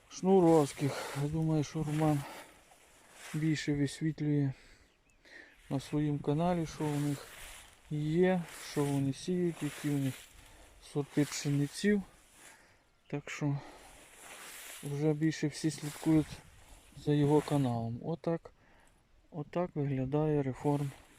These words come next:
по, по ріпаку.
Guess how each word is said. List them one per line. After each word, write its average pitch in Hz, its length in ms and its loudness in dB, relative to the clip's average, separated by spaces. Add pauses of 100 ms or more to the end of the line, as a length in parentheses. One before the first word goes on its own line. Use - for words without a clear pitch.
по, 151 320 4 (2000)
по 180 160 12
ріпаку. 139 640 4